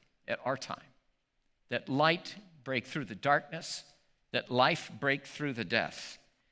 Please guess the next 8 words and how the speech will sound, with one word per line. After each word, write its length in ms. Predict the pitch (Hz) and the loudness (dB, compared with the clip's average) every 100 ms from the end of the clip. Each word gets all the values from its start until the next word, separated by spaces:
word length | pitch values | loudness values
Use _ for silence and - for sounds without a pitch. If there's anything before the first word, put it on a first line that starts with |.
| _ - | _ -4
and 160 | 110 | 4
that 220 | 117 123 | 6 6
light 480 | 123 151 95 - - - _ _ | 4 4 4 -2 -12 -14 _ _
turns 280 | - 127 113 | -8 -6 -2
out 180 | 113 - | -4 -4
to 80 | |
be 140 | 98 92 | -10 -8
Jesus. 680 | - 87 - - - - | -6 -6 -8 -16 -20 -20